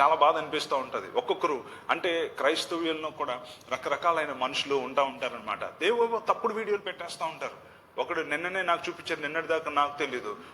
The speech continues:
వాడు ఏమన్నారంటే, "నైన్టీన్ ఇయర్స్ బ్యాక్ శ్రేష్ఠకు నాకు ఎంగేజ్‌మెంట్ అయిపోయింది" అంటున్నాడు. నైన్టీన్ ఇయర్స్ బ్యాక్ శ్రేష్ఠకి టూ ఇయర్స్ నోట్లో వేలు పెట్టుకొని ఇంట్లో ఇంకా గోడలు అయి పట్టుకొని నడుస్తూ ఉంది. ఆడు ఎవడో కానీ అసలు నవ్వొచ్చింది నిన్న, "నైన్టీన్ ఇయర్స్ బ్యాకే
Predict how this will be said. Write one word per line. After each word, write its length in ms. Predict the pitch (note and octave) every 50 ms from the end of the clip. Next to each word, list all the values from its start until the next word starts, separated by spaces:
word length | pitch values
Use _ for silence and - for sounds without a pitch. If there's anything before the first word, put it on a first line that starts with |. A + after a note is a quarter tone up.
| - -
వాడు 120 | B2 C#3
ఏమన్నారంటే, 500 | D#3 E3+ E3+ D#3 D#3+ D#3 D3 D3 D3+ D3
"నైన్టీన్ 440 | C3+ C3+ C#3 D3+ E3 D#3 D#3+ D#3 D3+
ఇయర్స్ 280 | D#3+ F3 F3 F3 D3
బ్యాక్ 280 | C#3 C#3+ D3 C#3+ C#3+ C#3+
శ్రేష్ఠకు 500 | C3+ - C#3+ D3 C#3+ C#3 - D3 C#3 D3
నాకు 240 | C#3 C3+ C3+ C3 C3+
ఎంగేజ్‌మెంట్ 480 | A#2+ B2+ C3+ C#3 C3 C#3 C#3 C#3 B2+
అయిపోయింది" 340 | C3+ C3 B2 C3+ B2+ A#2+ A#2
అంటున్నాడు. 300 | A2+ G#2 - G2+ F#2 F2+ - - - - - - -
నైన్టీన్ 400 | A2 A#2+ C3 C#3+ D3 D3 C#3 C#3
ఇయర్స్ 220 | C#3+ D#3 D3+ -
బ్యాక్ 260 | - C#3+ D3 C#3+ C#3+ -
శ్రేష్ఠకి 540 | - C3 C3 C#3+ - - - D3+ C#3+ -
టూ 260 | E3+ - C#3+ C#3 C3+ C3+
ఇయర్స్ 340 | C3+ D3+ D3 - - A#2
నోట్లో 300 | A2 C3 C3 B2+ - D3+
వేలు 200 | C3+ C#3 C#3+ C#3
పెట్టుకొని 380 | C#3 D3 C#3 C#3+ B2 C#3+ D3 C#3
ఇంట్లో 220 | C3 C3 C#3+ C#3+
ఇంకా 440 | C#3 B2 B2 C#3 A#2+ B2 - - - - - A#2
గోడలు 260 | C3+ C3+ C#3+ D3 D3+
అయి 100 | D3+ C#3+
పట్టుకొని 400 | C#3 C#3 B2+ - D#3 - F#3+ E3
నడుస్తూ 380 | D3 C#3+ C3 D3+ - - - C#3+
ఉంది. 280 | C3 B2 A2 G#2 G2+ F2+ - - - - - - -
ఆడు 280 | G#2+ B2 C#3 C#3 C3+
ఎవడో 420 | C3+ B2 A#2+ B2+ D3+ D#3 F3 F3+ F3
కానీ 260 | D#3 E3 D3+ D#3 D3+
అసలు 200 | C#3 D3 D3+ C#3
నవ్వొచ్చింది 680 | C#3 C3 C3 C#3 D#3+ F#3 F#3 - - E3+ D#3+ D3+ C#3+
నిన్న, 200 | C3+ B2 A#2+ A#2
"నైన్టీన్ 420 | A2+ A#2 C3+ D#3+ F3 D#3 E3+ E3
ఇయర్స్ 280 | D#3+ D#3 D#3 C#3+ - -
బ్యాకే 380 | C#3+ C3+ C3 C3 B2+ A#2 A2